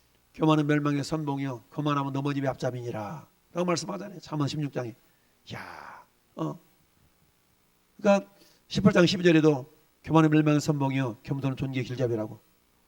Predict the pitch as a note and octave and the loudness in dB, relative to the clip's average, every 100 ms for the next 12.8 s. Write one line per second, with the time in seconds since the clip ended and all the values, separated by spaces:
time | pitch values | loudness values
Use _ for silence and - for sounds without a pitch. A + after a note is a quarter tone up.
0 | _ _ - B3+ G3+ G#3 A#2+ - _ - | _ _ 0 2 4 2 0 -6 _ -20
1 | - _ - F3 A3 A3+ F3+ E3+ E3 A2 | -20 _ -2 0 2 0 0 2 2 0
2 | - _ - D#3+ D#3+ E3 D#3 B2+ - D3 | -8 _ 2 4 4 4 2 2 -2 -4
3 | B2 C#3+ F#3 G3+ - B3+ C#4 C4 - _ | 0 0 0 -4 -2 4 4 4 -4 _
4 | D#3 D#3+ D3+ - - A#2 - _ _ _ | -4 0 0 -2 -12 -14 -14 _ _ _
5 | - E3 F#3+ F3 E3 E3 D#3+ C#3+ G#2+ _ | 2 8 10 10 8 6 6 4 0 _
6 | _ D#3 E3 E3 D3 C3 C#3+ C3 G#2+ - | _ 10 10 8 4 4 2 0 -4 -10
7 | - _ _ _ - - F3+ E3 D3 C#3+ | -12 _ _ _ -8 2 4 6 4 2
8 | C3 B2 D3 D3+ A#2+ A2+ G#2 - - _ | 0 -4 -2 0 -2 -4 -6 -14 -20 _
9 | _ _ _ - F3+ F3 D#3+ D#3+ D3 D#3 | _ _ _ -6 2 4 6 4 4 0
10 | D#3+ D3+ C3+ B2+ A#2 - - _ _ _ | -2 -4 -4 -4 -6 -12 -18 _ _ _
11 | _ _ _ F3 G#3+ F#3 F3+ C3 E3 F3+ | _ _ _ -4 0 2 2 0 -2 -2
12 | G3 F#3+ A#3+ F3+ E3 C3+ B2+ A2 | -2 0 4 8 8 4 -2 -6